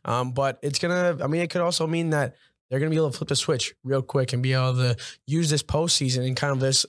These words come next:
extended time off a, a little bit to be able to get ready. I mean, it's a three-game series, so it's gonna be a little bit different of an approach for both of these teams when it comes to game plans. But, I mean, I think you're still gonna see some really hard-nosed hockey. I think we just really gotta come in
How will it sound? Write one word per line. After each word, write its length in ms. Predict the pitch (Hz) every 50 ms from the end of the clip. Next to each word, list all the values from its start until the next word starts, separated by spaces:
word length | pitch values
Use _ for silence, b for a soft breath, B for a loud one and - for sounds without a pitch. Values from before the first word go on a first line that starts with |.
| - _ _ - -
extended 560 | - - - - 160 165 170 165 165 156 127
time 320 | - - 135 143 143 131 123
off 560 | 135 127 131 135 147 - - - - - - -
a, 140 | - 139 139 139 -
a 100 | 131 139
little 200 | 143 151 147 147
bit 200 | 143 147 147 -
to 100 | - 127
be 140 | 127 131
able 120 | 131 131 127
to 100 | 127 131
get 220 | 127 127 143 127
ready. 180 | 131 127 131 135
I 40 | 131
mean, 120 | 135 127
it's 120 | 123 -
a 60 | 127 117
three-game 560 | - - 120 151 180 175 160 175 - 180 160
series, 400 | - - 147 151 151 151 151 -
so 100 | - 127
it's 120 | 123 117
gonna 180 | - 147 143 139
be 120 | 131 131
a 60 | 127
little 160 | 123 127 135 151
bit 160 | 170 170 151
different 380 | 143 160 156 - 160 156 139 B B B B B B B
of 160 | - 143 135
an 80 | 139 139
approach 380 | 131 - - - 151 151 143 -
for 120 | - 131
both 300 | 127 131 139 160 160 135
of 60 | 135
these 180 | 135 131 123 -
teams 360 | - - 131 131 127 127 123
when 120 | 123 123
it 80 | 123 117
comes 220 | - 143 135 127
to 80 | 120 127
game 280 | 120 123 127 135 151 151
plans. 400 | - - 131 127 123 123 123 113
But, 240 | - 123 120 113 B B B B B B
I 60 | - 123
mean, 100 | 127 131
I 120 | 147 180
think 200 | 175 190 190 185
you're 140 | 196 220 208
still 200 | - - 190 180
gonna 140 | 175 165 156
see 200 | - - 165 156
some 220 | - 127 123 131
really 160 | 135 143 143
hard-nosed 460 | 131 131 127 135 139 135 135 120 -
hockey. 240 | - 123 127 - 139
I 60 | 131
think 180 | 131 - 151 135
we 80 | 139 139
just 220 | 139 135 117 -
really 180 | 135 143 147 139
gotta 180 | 143 139 131
come 280 | 123 - - 127 123 127
in 180 | 131 131 123